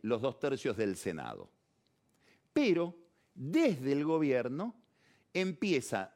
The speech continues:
una cantidad de gestiones para conseguir los dos tercios para Rafecas.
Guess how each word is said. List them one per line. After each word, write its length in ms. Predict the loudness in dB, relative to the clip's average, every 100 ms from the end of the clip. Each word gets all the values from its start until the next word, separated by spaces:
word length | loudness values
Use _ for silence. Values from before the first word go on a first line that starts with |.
| -6
una 280 | -2 -2 0
cantidad 420 | 0 0 2 4
de 120 | 4
gestiones 600 | 2 -4 -2 -2 0 -2
para 360 | 0 2 2 0
conseguir 560 | -4 0 0 2 0
los 180 | 0 -2
dos 220 | -4 -4
tercios 580 | -2 0 -2 -4 -6 -6 _ _ _ -4
para 200 | 0 0
Rafecas. 640 | -2 -4 -8 -8 -16